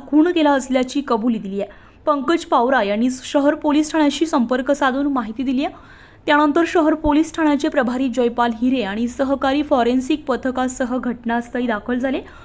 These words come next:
मुलीचा पुरलेला मृतदेह बाहेर काढण्यात आला असून शवविच्छेदनासाठी रवाना करण्यात आलाय. संशयिताला अटक करण्यात आली असल्याचं पोलीस निरीक्षक जयपाल हिरे, शिरपूर शहर यांनी सांगितलंय.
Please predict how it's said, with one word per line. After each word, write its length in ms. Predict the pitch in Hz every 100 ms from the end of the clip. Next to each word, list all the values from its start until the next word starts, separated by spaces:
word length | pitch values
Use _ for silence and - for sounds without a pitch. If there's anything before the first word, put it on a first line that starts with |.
| - -
मुलीचा 400 | 285 294 320 359
पुरलेला 520 | 359 339 277 277 285 302
मृतदेह 540 | 285 247 240 254 262
बाहेर 320 | 254 220 240
काढण्यात 360 | 262 240 247 240
आला 140 | 240
असून 360 | 233 226 247 196
शवविच्छेदनासाठी 1120 | - 240 220 214 - 254 311 311 302 269 330 - - - 269
रवाना 380 | 247 254 285
करण्यात 320 | 311 311 285 269
आलाय. 200 | 277 349 - - -
संशयिताला 640 | 359 311 302 359 349 339
अटक 260 | 320 240 277
करण्यात 320 | 285 269 262
आली 180 | 254 254
असल्याचं 400 | 247 247 247 269
पोलीस 340 | 262 220 240 254
निरीक्षक 320 | 240 - 262 220
जयपाल 360 | 220 208 226
हिरे, 300 | 220 240 247 302 - - -
शिरपूर 380 | 320 254 339 349
शहर 280 | 339 277 285
यांनी 260 | 226 208
सांगितलंय. 460 | 214 214 202 202